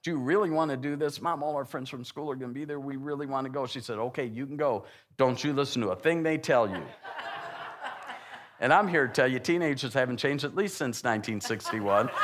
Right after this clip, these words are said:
They told Mom anything she wanted to hear so they could do what they wanted to do. First thing out of Sheila's mouth when she came bounding off that bus Friday from that camp, "Mama, I trusted Jesus as my Savior." And I went, "Yeah," but I had no idea what that meant. But I figured Mom's gonna let me go back to that place I liked so well.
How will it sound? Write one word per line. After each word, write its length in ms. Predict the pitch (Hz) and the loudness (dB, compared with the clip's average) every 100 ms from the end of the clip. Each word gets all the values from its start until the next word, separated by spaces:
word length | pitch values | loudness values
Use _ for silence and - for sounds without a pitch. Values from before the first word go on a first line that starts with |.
| - - - 139 | -2 -2 -2 4
They 180 | 165 226 | 6 6
told 300 | 220 170 160 | 4 4 8
Mom 200 | 151 143 | 6 6
anything 420 | 170 233 226 196 | 4 4 4 2
she 160 | 185 185 | 2 2
wanted 280 | 170 160 143 | 4 4 4
to 40 | |
hear 160 | 175 196 | 4 4
so 140 | 170 | 4
they 120 | 170 | 4
could 160 | 180 160 | 4 4
do 140 | 214 | 4
what 160 | 165 151 | 4 6
they 120 | 156 | 6
wanted 360 | 156 151 151 147 | 6 4 4 -2
to 60 | |
do. 200 | 151 165 | 0 2
First 220 | 156 214 - | 4 2 4
thing 160 | 208 | 4
out 140 | 175 156 | 4 4
of 60 | |
Sheila's 420 | - 180 160 143 | 0 2 2 4
mouth 260 | 165 190 208 - - | 6 6 4 -2 -4
when 140 | 160 160 | 0 2
she 140 | 185 | 2
came 260 | 185 156 131 | 2 4 8
bounding 340 | 170 190 175 | 8 8 6
off 160 | 170 170 | 6 6
that 220 | 156 131 | 4 6
bus 180 | 170 175 | 4 4
Friday 320 | 165 170 175 | 6 6 6
from 160 | 180 | 4
that 220 | 160 151 156 | 6 4 4
camp, 260 | 185 196 | 4 4
"Mama, 400 | 214 277 214 117 - | 6 8 6 2 4
I 120 | - | 6
trusted 340 | 185 214 170 156 | 8 6 4 2
Jesus 380 | 240 247 202 185 | 4 4 4 4
as 180 | 175 | 4
my 140 | 180 175 | 4 4
Savior." 320 | 240 269 214 | 6 6 6
And 100 | 165 | 4
I 80 | 147 | 6
went, 200 | 147 139 | 4 2
"Yeah," 680 | 139 147 214 311 277 135 - - | 4 6 6 8 6 4 2 6
but 80 | 196 | 8
I 60 | |
had 200 | 180 180 | 10 6
no 140 | 160 202 | 8 8
idea 280 | 202 185 196 | 8 6 4
what 140 | 180 | 6
that 220 | 202 180 | 6 6
meant. 260 | 202 202 - - _ | 6 4 2 -8 _
But 140 | - 202 | 6 6
I 80 | 208 | 6
figured 240 | 208 175 | 4 4
Mom's 260 | 170 170 156 | 6 6 4
gonna 140 | 180 | 2
let 120 | 165 | 2
me 80 | 165 | 2
go 140 | 156 | 2
back 220 | 147 139 135 | 4 2 2
to 60 | |
that 200 | 143 151 | 2 2
place 280 | - 233 - | 4 4 4
I 80 | 156 | 2
liked 260 | 143 127 | 4 2
so 80 | 127 | 2
well. 220 | 123 113 | 0 0